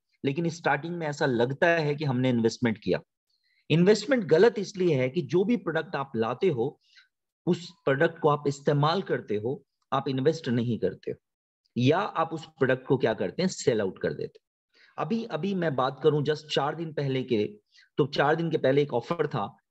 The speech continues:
एक fame के साथ एक fame free। अब देखिए, कोई भी person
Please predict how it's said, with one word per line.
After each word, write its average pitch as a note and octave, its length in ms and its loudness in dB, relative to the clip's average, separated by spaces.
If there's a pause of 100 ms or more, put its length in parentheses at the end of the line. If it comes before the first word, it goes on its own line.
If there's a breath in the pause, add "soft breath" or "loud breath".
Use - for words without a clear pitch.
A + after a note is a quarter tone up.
एक E3 180 0
fame C#3 260 4
के C3 100 2
साथ - 400 -4
एक D3 160 2
fame A2+ 200 2
free। A2+ 320 -4 (920)
अब F3+ 120 -4
देखिए, A#3 260 0 (240)
कोई A3+ 380 2
भी F#3+ 260 -2
person E3 520 -2